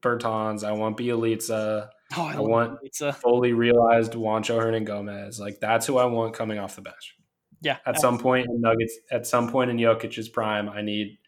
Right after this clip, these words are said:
Speaker 1: frickin' Nemanja Bjelica shooting thirty-foot threes.
Speaker 2: Man, Bjelica would be so perfect for this team.
Speaker 1: Oh my God. Beyond perfect. Beyond perfect. You've been, yeah, you've been on that for, I, you were tweeting about that, like,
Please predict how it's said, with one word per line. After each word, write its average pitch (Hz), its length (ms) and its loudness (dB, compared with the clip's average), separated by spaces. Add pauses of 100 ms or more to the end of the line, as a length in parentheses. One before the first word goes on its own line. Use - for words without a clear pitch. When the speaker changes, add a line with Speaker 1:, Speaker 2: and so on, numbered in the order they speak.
(460)
Speaker 1:
frickin' 110 280 -6
Nemanja 107 480 -4
Bjelica 104 480 -6
shooting 101 500 -8
thirty-foot 98 520 -14
threes. - 380 -20 (1160)
Speaker 2:
Man, 165 240 -2
Bjelica 185 440 -2
would 135 100 -6
be 135 100 -6
so 139 240 -4
perfect 139 420 -8
for - 80 -14
this 139 180 -8
team. 143 360 -8 (640)
Speaker 1:
Oh 98 280 -8
my - 120 -20
God. - 220 -18 (140)
Beyond 113 340 -2
perfect. - 480 -18 (260)
Beyond 113 280 -12
perfect. - 360 -20 (520)
You've 143 200 2
been, 104 180 -2
yeah, 101 180 -8
you've 123 220 -6
been 113 120 -6
on 98 180 -10
that 95 180 -14
for, 95 280 -14
I, 117 100 -6
you 120 220 -4
were 127 80 0
tweeting 104 240 -10
about 98 200 -10
that, 95 160 -12
like, 95 160 -18